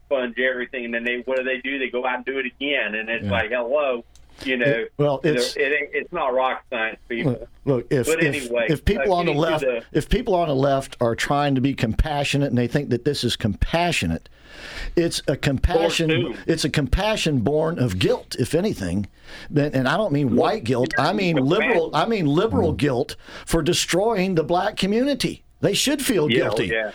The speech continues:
Speaker 3: but their solution
Speaker 1: Yeah.
Speaker 3: is even worse. All right, anyway, I gotta get going. So what's your, what's your entry?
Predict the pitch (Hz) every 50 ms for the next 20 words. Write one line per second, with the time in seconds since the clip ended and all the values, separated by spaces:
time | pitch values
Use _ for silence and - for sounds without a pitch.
0 | - - 135 151 151 180 185 185 170 - - - 180 170 185 247 247 240 226 220
1 | 185 165 160 156 156 - - - 175 170 151 131 185 190 160 165 156 160 190 190
2 | 170 - - - - - - - - - - - - 165 165 165 156 156 180 196
3 | 170 147 147 139 143 143 160 170 170 165 156 175 175 143 156 147 139 131 123 -
4 | 143 135 143 156 151 - 156 156 147 151 - 143 143 - - 147 147 135 120 -
5 | - 120 95